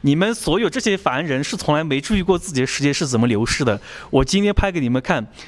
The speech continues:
今天谁继承了这，这种风格呢？我们台湾的蔡明亮导演。蔡明亮导演的电影是非常非常慢的，是基本上百分之九十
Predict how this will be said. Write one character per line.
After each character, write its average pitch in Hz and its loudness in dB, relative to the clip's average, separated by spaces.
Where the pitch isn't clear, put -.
今 220 0
天 226 2
谁 151 0
继 185 -4
承 160 0
了 131 0
这， 196 0
这 180 0
种 127 -2
风 143 0
格 131 0
呢？ 117 2
我 - 0
们 147 4
台 120 0
湾 147 0
的 139 -4
蔡 151 -2
明 120 -2
亮 120 0
导 113 -2
演。 107 -2
蔡 269 0
明 226 0
亮 240 0
导 180 -2
演 175 2
的 180 0
电 220 0
影 185 -2
是 196 -4
非 311 0
常 190 0
非 233 -4
常 185 -2
慢 190 0
的， 110 -2
是 - 0
基 - 0
本 196 2
上 247 0
百 143 0
分 185 -2
之 202 0
九 143 0
十 185 0